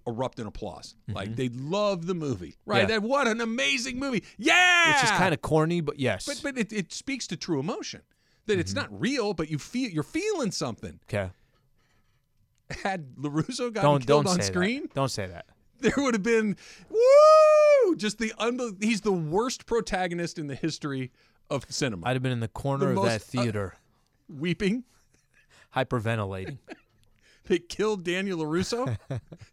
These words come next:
Speaker 1: Yeah! Should have done
Speaker 2: Doesn't
Speaker 1: it,
Speaker 2: sound like a
Speaker 1: Alvinson.
Speaker 2: good idea.
Speaker 1: You should have done it, Alvinson. Dodgers win how many, Slee?
Speaker 2: They'll take two or three.
Speaker 1: Two or three. They win tonight?
Speaker 2: They win. Hmm, that's a good one.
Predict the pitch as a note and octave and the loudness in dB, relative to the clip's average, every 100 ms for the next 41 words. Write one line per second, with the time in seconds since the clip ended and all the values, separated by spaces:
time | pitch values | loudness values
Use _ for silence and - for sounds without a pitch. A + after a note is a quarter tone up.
0 | - C4 C4+ C4 E4+ C#3 - _ _ _ | -2 0 2 0 -2 -4 -8 _ _ _
1 | _ - G3 - _ - - - - G3 | _ -16 -16 -16 _ -20 -20 -20 -8 -6
2 | E3+ F3+ F3 B2 A#2 B2 A#2 A2 G#2+ G#2+ | -4 -4 0 2 4 4 4 2 0 0
3 | G2+ F#2+ F#2+ E2+ D#3+ C3+ E3+ F3 D#3 C#3+ | 0 -2 -4 -6 -6 -4 -2 -2 -2 -4
4 | B2 G#2+ G#2 G#2+ - G#2 - - - F#3+ | -6 -8 -12 -14 -12 -14 -14 -10 -2 -2
5 | G#3+ G#3 D#3+ F#3 F#3 E3+ F3 E3 D3 G2+ | 0 -2 -2 0 -2 -2 -4 -4 -6 -8
6 | - G#2 F#2+ - - - D3+ D3 E3+ - | -10 -10 -10 -12 -20 -4 -2 4 4 4
7 | D3 A#2+ F#2 - - F3 F3+ E3+ E3+ F3 | 2 2 -4 -8 -2 0 2 2 0 0
8 | D3+ C#3+ E3 - E3+ G#3 - - - - | 0 0 -2 -2 -2 -2 -6 -20 -20 -20
9 | - - - _ B2 C#3+ E3+ F3+ E3+ E3+ | -20 -20 -20 _ 0 4 6 6 6 2
10 | E3+ E3 D#3+ D#3+ D#3+ D3+ - _ _ _ | 4 4 2 0 -2 -4 -6 _ _ _
11 | _ _ _ _ _ _ - C#3 A2+ E2+ | _ _ _ _ _ _ -10 -6 -6 -8
12 | F#2 A2+ A2 A2+ B2+ F2 | -8 -6 -4 -4 -4 -8